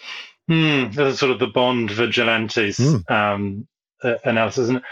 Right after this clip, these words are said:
Speaker 1: I don't know. I mean, you know, Bond vigilantes haven't stopped, you know, all the Scandies, you know, taxing, hu-, having high tax rates and having public sectors that, you know, take up fifty percent of G D P.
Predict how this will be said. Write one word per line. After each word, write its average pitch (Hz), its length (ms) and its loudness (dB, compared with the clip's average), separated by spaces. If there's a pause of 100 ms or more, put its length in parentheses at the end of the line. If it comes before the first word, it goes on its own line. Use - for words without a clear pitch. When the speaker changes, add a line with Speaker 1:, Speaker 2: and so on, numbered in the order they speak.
(220)
Speaker 1:
I 254 120 4
don't 233 220 2
know. 208 340 2
I 160 140 0
mean, 160 480 0
you 170 100 0
know, 147 160 0
Bond 156 360 0
vigilantes 127 800 0
haven't 117 320 0
stopped, - 560 -2 (560)
you 120 80 0
know, 117 180 2 (120)
all 120 180 0
the 113 80 2
Scandies, 120 840 0
you 120 120 0
know, 110 220 2 (200)
taxing, 117 800 -2
hu-, 131 160 0
having 113 220 0
high 110 200 0
tax 117 360 -2
rates 117 420 -2
and 104 260 0
having 107 240 0
public 113 320 -4
sectors 107 460 -2
that, 110 280 -2
you 123 100 0
know, 110 140 2
take 110 220 -2
up 123 140 -2
fifty 123 260 -4
percent 107 300 0
of 104 80 -2
G 113 160 2
D 101 160 0
P. 113 340 -2